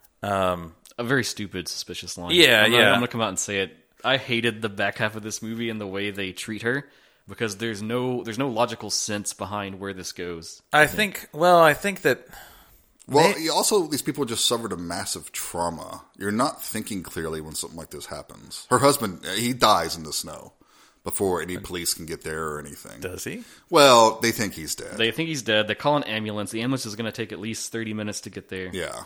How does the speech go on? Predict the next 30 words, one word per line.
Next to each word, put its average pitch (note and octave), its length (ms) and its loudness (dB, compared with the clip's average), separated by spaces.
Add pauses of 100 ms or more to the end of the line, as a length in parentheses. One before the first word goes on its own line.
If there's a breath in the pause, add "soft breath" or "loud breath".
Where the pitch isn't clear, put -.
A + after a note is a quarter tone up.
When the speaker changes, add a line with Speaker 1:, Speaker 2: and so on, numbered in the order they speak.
(140)
Speaker 1:
These, C#3 380 0 (100)
and C#3 220 0
it's C3+ 320 2
just - 260 2
really A2+ 260 2
setting G2+ 360 2
up F#2+ 180 -2
the, F2+ 340 2 (220)
the G#2 160 -6
remote F#2+ 500 0
location F#2 680 -4
as E2 120 -8
well. E2 420 0
That, E2 180 -4 (180)
that's - 460 -2 (840)
the, A#2 240 -2 (240)
and A#2 160 2
they A#2 120 6
even A#2 200 0
say G#2+ 140 2
call F#2+ 220 0
police G2+ 440 -4
as - 140 -6
well. G#2 440 4
Like, F2 300 -2 (480 soft breath)
no A2 300 4
one's E2 400 -4 (640)
can G2 200 -6
be F2 140 -4
there - 320 -6